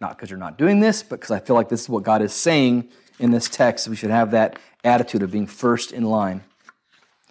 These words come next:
And he says in verse six there, "Once and again." They continually helped. It wasn't a one-time thing, it was continually.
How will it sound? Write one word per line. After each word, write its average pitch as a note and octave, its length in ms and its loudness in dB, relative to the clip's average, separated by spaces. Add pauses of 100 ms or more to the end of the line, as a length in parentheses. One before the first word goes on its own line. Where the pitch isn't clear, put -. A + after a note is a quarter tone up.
(260)
And F3+ 80 2
he F#3+ 60 4
says A3+ 160 4
in A3 80 4
verse G3 220 2
six A3 340 0
there, C3 440 2 (320)
"Once E3 680 -2
and D#3 160 0
again." B2+ 540 0 (1200)
They D3+ 100 4
continually D#3 1000 2
helped. - 480 -8 (560)
It C#3 60 0
wasn't F#3+ 240 4
a E3+ 40 4
one-time F3+ 640 2
thing, F#3+ 400 0
it D3 40 2
was C#3+ 140 2
continually. C#3+ 680 -2